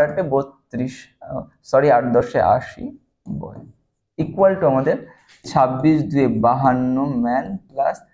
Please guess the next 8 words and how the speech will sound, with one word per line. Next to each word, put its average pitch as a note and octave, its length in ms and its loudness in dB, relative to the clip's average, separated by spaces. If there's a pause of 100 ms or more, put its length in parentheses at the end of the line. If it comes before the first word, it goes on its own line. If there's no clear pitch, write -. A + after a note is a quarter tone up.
(220)
আটচল্লিশ B2 760 -6
দুয়ে E3+ 140 -6 (100)
ছিয়ানব্বই B2+ 680 -10 (100)
বয়। - 160 -18 (300)
এই A#3 140 4 (180)
দুটো G#3 220 6 (100)
থেকে A#3 140 4 (100)
আমাদের G3+ 200 4